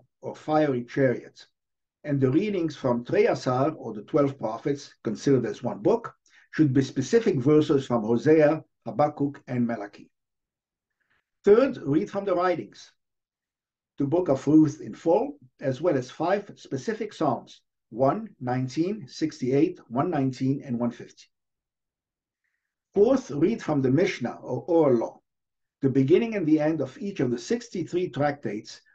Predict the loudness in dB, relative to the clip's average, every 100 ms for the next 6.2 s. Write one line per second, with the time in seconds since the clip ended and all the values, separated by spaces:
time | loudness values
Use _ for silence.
0 | _ -4 -4 0 0 2 2 2 2 0
1 | -4 -4 -4 -4 -4 -4 -8 -8 -12 -20
2 | _ _ _ _ _ _ _ _ _ _
3 | _ _ _ 2 2 0 -12 -4 -2 -2
4 | 2 2 2 2 0 0 0 0 -2 -6
5 | _ _ 0 2 2 0 2 4 4 0
6 | -10 -18